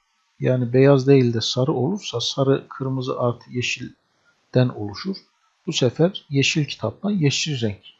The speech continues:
yansıyacak. Sarı filtreden yine yeşil ışık geçecek ve yeşil görecektir. İki doğru. Üç, kitap mavi ışıkla aydınlatılırsa siyan görünür diyor.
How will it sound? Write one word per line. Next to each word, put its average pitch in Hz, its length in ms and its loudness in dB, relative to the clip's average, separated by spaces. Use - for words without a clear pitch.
yansıyacak. 117 680 -4
Sarı 165 360 2
filtreden 127 680 -6
yine 135 280 -2
yeşil 139 280 0
ışık - 260 -8
geçecek 160 500 -8
ve 143 60 -4
yeşil 120 280 -6
görecektir. 104 720 -14
İki - 180 -10
doğru. 131 380 -2
Üç, - 340 -4
kitap - 360 2
mavi 151 400 6
ışıkla 139 320 0
aydınlatılırsa 123 960 0
siyan 165 440 4
görünür 104 440 -4
diyor. 143 240 2